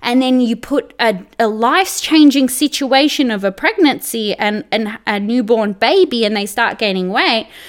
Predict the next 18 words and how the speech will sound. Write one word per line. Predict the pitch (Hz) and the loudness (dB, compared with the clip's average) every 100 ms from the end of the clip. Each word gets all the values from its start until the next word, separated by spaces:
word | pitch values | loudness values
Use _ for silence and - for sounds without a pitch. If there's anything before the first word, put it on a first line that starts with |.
| - _ - | -20 _ 0
that | 285 302 | 0 0
was | 339 349 262 | 0 -2 -2
just | 202 269 269 262 | -2 -2 -2 -4
existing | 202 185 175 262 - - 302 | -4 -4 -2 -2 0 2 2
subconscious | 269 - 240 214 - 254 240 226 220 | 2 0 -2 -2 -6 -6 -4 -4 -8
stuff | - 214 214 - | -4 -2 -2 -2
that | 226 - | -2 -2
was | 196 | -4
there | 175 185 202 320 | -2 0 2 2
that's | 285 - - | 0 -4 -4
now | 208 202 | 0 0
being | 185 185 180 - | 2 -2 -2 -4
activated, | 185 - 185 180 170 156 113 170 - _ _ _ | -6 -6 -6 -2 -4 -4 -8 -8 -14 _ _ _
right? | 180 180 233 - - _ _ | -2 -2 -2 -6 -18 _ _
That | 214 - | -2 0
wasn't | 190 233 262 294 185 190 | 4 4 4 2 -2 -2
worked | 233 226 233 - - | 2 2 2 -4 -6
on. | 120 110 190 | -4 -6 -8